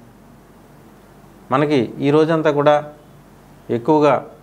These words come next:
నూతన వ్యక్తుల పరిచయం, తద్వారా నూతన ప్రయ-, ప్రయత్నాలు చేయాలనేటువంటి ఉత్సుకత ఏర్పడుతుంది. తద్వారా అవి తర్వాత చెడు వ్యసనాలకి గురయ్యేటువంటి, దారితీసేటువంటి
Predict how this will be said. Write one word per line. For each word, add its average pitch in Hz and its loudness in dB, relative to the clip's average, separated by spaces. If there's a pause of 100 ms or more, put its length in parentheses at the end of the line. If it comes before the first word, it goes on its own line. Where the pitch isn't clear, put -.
(1500)
నూతన 156 0
వ్యక్తుల 135 -2
పరిచయం, 131 -4 (760)
తద్వారా 147 2 (1700)
నూతన 165 0 (180)
ప్రయ-, 143 -2
ప్రయత్నాలు 147 -2
చేయాలనేటువంటి 131 -4
ఉత్సుకత 123 -2 (280)
ఏర్పడుతుంది. 123 -4 (680)
తద్వారా 165 2
అవి 151 0
తర్వాత 147 0 (140)
చెడు 143 0
వ్యసనాలకి 127 -2
గురయ్యేటువంటి, 117 -4 (680)
దారితీసేటువంటి 117 -4